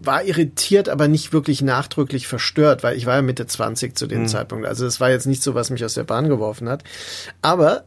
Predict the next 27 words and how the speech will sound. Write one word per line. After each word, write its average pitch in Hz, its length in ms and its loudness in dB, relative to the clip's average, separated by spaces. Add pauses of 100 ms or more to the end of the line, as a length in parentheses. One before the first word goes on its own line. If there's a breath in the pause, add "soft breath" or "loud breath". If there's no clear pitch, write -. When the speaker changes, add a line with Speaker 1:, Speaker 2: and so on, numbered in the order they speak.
(140)
Speaker 1:
<laughs> - 340 2
andere 185 360 4
Leute 135 380 4
durchaus. 123 600 2
Und, 135 460 0
ähm, 135 460 2
so 135 220 0
zwei 147 320 2
Plätze 165 340 -2
neben 175 320 0
mir 120 220 -2
saß 120 320 -2
jemand, 165 400 -2 (640 loud breath)
der 127 100 -2
war 143 100 4
so 165 140 4
verwirrt, 131 720 0
dass 147 200 0
er, 147 280 0
als 156 200 -2
wir 139 180 4
rausgingen, 113 720 0
ich - 140 -8
kannte 208 280 0
den - 140 -6
nicht, - 280 -12
ne, 147 180 -4